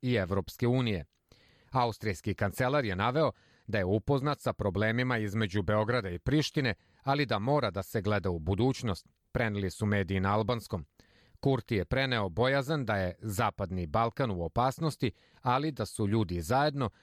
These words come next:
i da su veze sa Zapadom, Sjedinjenim Američkim Državama i natom neraskidivi.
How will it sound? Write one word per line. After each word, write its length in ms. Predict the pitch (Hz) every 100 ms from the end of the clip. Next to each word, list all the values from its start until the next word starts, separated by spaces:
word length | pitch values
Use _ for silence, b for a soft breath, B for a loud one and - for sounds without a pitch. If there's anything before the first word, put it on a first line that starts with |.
| b
i 100 | 127
da 140 | 117 110
su 220 | - 98
veze 380 | 87 117 104 123
sa 180 | 117 98
Zapadom, 580 | 110 110 139 131 120 -
Sjedinjenim 680 | - 117 113 113 113 104
Američkim 540 | 107 107 104 - 117 98
Državama 600 | 117 117 139 131 107 98 -
i 160 | 104
natom 580 | 90 110 - 151 131 98 _
neraskidivi. 720 | 135 127 120 - 107 92 80